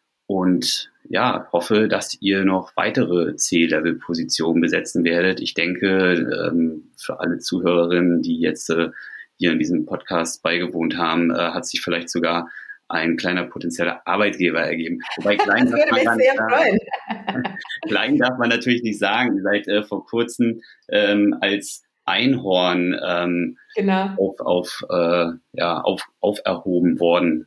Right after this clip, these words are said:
Speaker 2: <laughs>
Speaker 1: Oh nein, das ist natürlich völlig falsch, was ich gerade sage, aber,
Speaker 2: Ja, genau.
Speaker 1: ähm,
Speaker 2: Einhorn ist es nicht, aber das Ziel, das wir hatten, aber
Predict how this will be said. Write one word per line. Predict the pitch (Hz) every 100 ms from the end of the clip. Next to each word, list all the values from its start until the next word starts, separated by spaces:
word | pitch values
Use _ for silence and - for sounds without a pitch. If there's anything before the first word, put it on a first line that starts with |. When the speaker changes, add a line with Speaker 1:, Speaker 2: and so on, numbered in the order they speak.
| -
Speaker 2:
<laughs> | 262 247 320 320 - 196 196 202
Speaker 1:
Oh | 92
nein, | 80 82
das | 80 -
ist | 76
natürlich | 80 85 76
völlig | 82 76 -
falsch, | 82 87
was | - -
ich | -
gerade | 82
sage, | - 82 -
aber, | 82 82 80
Speaker 2:
Ja, | - - 170 - _
genau. | - 143 147
Speaker 1:
ähm, | 160
Speaker 2:
Einhorn | 220 302 247 226
ist | 226
es | 214 -
nicht, | 240 247
aber | 202
das | 190 190 -
Ziel, | 262
das | 214 196
wir | 180 196
hatten, | - 254 220
aber | 185 190 190